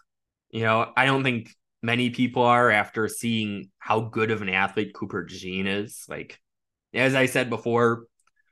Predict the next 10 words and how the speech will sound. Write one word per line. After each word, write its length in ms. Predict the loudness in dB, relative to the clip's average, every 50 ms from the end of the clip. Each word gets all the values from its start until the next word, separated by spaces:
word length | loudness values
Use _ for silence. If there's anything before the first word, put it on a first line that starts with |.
| _ _ _ _
he's 440 | 0 0 0 0 0 -4 -8 -10 -12 -10
showing 540 | 0 2 2 4 4 4 2 2 0 -2 -2
why 420 | -2 -2 0 0 0 0 0 0
he's 480 | 0 -2 -2 -4 -4 -4 -4 -4 -2 -2
getting 300 | -2 -2 -2 -2 -4 -4
these 260 | -4 -6 -6 -8 -6
first 320 | -4 -4 -4 -4 -6 -4
round 240 | -4 -4 -4 -4 -6
projections, 840 | -8 -8 -4 -2 -2 -2 -2 -4 -6 -6 -6 -6 -8 -12 -14 -16 -6 -2
but 260 | -2 -2 -2 -4